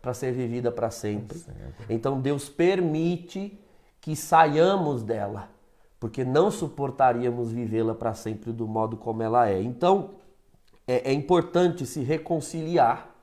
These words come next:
Speaker 1: aqui já no início da minha fala, é, é importante que nós nos reconciliemos com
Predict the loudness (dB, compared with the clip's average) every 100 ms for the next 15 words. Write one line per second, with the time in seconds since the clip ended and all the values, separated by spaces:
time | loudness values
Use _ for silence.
0 | _ _ _ _ _ _ _ _ -14 -10
1 | -6 -4 -4 -4 -6 -6 -6 -6 -6 -10
2 | -20 -20 _ _ _ _ _ -10 -8 -6
3 | -8 -10 -2 0 0 -4 -12 _ _ _
4 | -8 -6 -8 -4 -4 -2 -6 -8 -2 0
5 | 0 -4 -6 -6 -8 -8 -8 -8 -8 -8
6 | -6 -4 -6 -8 -10 -14 _ _ _ _
7 | _ _ _ -2 2 2 0 -4